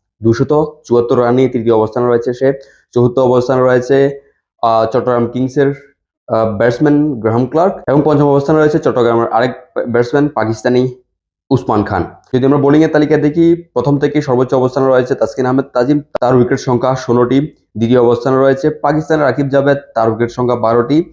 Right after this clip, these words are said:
তৃতীয় অবস্থানে রয়েছে বাংলাদেশি বাঁহাতি ফাস্ট বোলার আবু হায়দার রনি। চতুর্থ অবস্থানে রয়েছে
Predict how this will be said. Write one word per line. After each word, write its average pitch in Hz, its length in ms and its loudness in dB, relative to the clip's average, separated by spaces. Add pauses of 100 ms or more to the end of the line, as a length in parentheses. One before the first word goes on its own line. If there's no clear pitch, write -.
(240)
তৃতীয় 139 260 0
অবস্থানে 135 320 2
রয়েছে 143 300 2
বাংলাদেশি 117 520 0
বাঁহাতি 143 300 -2
ফাস্ট 151 200 -2
বোলার 151 240 0 (800)
আবু 113 180 -2
হায়দার 131 260 2
রনি। 139 240 2
চতুর্থ 117 360 -4
অবস্থানে 123 420 0
রয়েছে 127 640 0